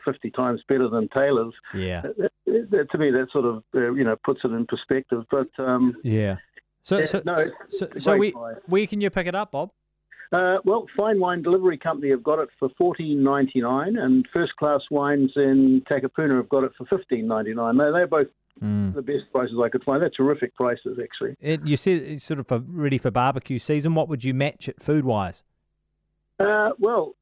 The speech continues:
Speaker 1: uh, I'm actually <laughs> gonna have it with, uh, Butterflied Leg of Lamb, uh, tonight.
Speaker 2: Oh, yes.
Speaker 1: From Weber. And, uh, you know, it's sort of smooth enough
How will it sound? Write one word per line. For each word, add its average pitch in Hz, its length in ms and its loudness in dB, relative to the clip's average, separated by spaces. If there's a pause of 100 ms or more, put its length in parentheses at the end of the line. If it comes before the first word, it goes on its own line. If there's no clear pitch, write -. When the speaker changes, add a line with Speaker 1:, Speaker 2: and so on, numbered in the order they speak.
(120)
Speaker 1:
uh, 180 400 0
I'm 226 200 0 (100)
actually - 220 -8
<laughs> - 100 -6
gonna - 220 -2
have 143 160 0
it 135 120 -4
with, 139 200 -2 (100)
uh, 143 280 2
Butterflied 151 500 0
Leg 151 200 0
of 131 120 2
Lamb, 131 520 0
uh, 123 220 -2
tonight. - 40 -16
Speaker 2:
Oh, 151 800 0 (160)
yes. 170 760 0
Speaker 1:
From 127 180 0
Weber. 165 380 2 (640)
And, 151 420 4
uh, 151 260 2 (140)
you 196 140 -4
know, 196 140 4
it's 202 140 -4
sort 196 120 2
of 151 80 -8 (140)
smooth 190 280 4
enough 147 220 2